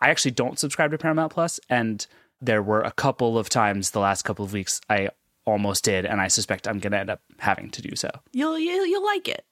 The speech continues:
Speaker 1: Even though I don't care about Star Trek. Like, to me, Paramount Plus is just, like, where you go if you like Star Trek. And there's lots of those people, and I am not one of them.
Speaker 2: Yeah, it's, it's, there's a bunch of other stuff. Like, obviously, the Star Trek is really big right now at the moment for me. But for the most part, it's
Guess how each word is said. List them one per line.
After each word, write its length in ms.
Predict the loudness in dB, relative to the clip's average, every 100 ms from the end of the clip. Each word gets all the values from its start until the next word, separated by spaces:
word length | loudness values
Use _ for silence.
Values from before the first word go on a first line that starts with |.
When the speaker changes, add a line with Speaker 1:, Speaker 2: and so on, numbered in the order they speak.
| _
Speaker 1:
Even 240 | 2 4
though 100 | 6
I 80 | 6
don't 140 | 4 4
care 140 | 4
about 180 | 4 2
Star 140 | 2
Trek. 180 | 2 0
Like, 160 | -2 0
to 100 | 2
me, 120 | 4
Paramount 320 | 4 4 2
Plus 200 | 2 2
is 120 | 2
just, 120 | 0
like, 120 | 2 2
where 100 | 4
you 120 | 4
go 160 | 4
if 100 | 4
you 80 | 2
like 120 | 0
Star 200 | 2 0
Trek. 260 | -2 -6 -8 -16 -20 _ -8
And 100 | -4
there's 100 | 2
lots 220 | 2 4
of 40 |
those 120 | 2 2
people, 260 | 2 2
and 80 | 4
I 120 | 4
am 80 | 4
not 260 | 2 0 -4
one 100 | -8
of 100 | -8
them. 220 | -8 -10 _
Speaker 2:
Yeah, 340 | 0 2 4
it's, 260 | 2 0 -2
it's, 300 | -2 -2 -8
there's 360 | -6 -2 -2 -2
a 20 |
bunch 200 | -2 2
of 60 | 2
other 180 | 0 -4
stuff. 320 | -8 -12 -8
Like, 180 | -6 -2
obviously, 440 | -2 -2 0 0
the 100 | -2
Star 220 | -4 -6
Trek 260 | -4 -6 -6 -6
is 180 | -6
really 140 | -4 -4
big 240 | -4 -4
right 180 | -6 -4
now 240 | -2 -2
at 120 | -4 -6
the 40 |
moment 280 | -6 -6 -8
for 100 | -8
me. 180 | -8 -8 -14 -20 -4
But 180 | -4 -2
for 100 | -2
the 80 | 0
most 240 | -2 -2
part, 300 | -2 -2 -2
it's 180 | -4 -6